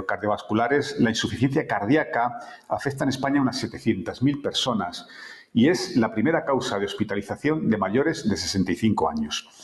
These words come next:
Se calcula que el gasto total para el sistema es del dos por ciento del gasto sanitario. El dos por ciento del gasto sanitario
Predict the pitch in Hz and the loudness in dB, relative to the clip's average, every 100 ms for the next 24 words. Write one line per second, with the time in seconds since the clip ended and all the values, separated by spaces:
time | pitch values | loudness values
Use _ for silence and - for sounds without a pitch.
0 | - - - - - 113 113 113 185 190 | -12 -12 -12 -8 -4 -2 0 4 4 4
1 | 196 - 117 104 95 131 - - 110 104 | 2 0 0 0 0 -2 -2 -2 -2 -2
2 | - 95 90 - 95 92 - - - 143 | -2 -2 -2 -4 -6 -4 -4 -2 0 0
3 | 160 165 165 - 113 - 92 90 147 - | 2 0 -2 -2 -2 0 -2 0 0 0
4 | 110 - 135 123 92 110 - 98 85 - | -2 2 2 2 2 -2 -4 -4 -4 -4
5 | 78 82 - - 120 185 - 120 160 127 | -6 -8 -10 0 2 4 2 0 2 2
6 | 107 120 - - 104 139 160 160 | 2 -2 -4 0 0 2 2 2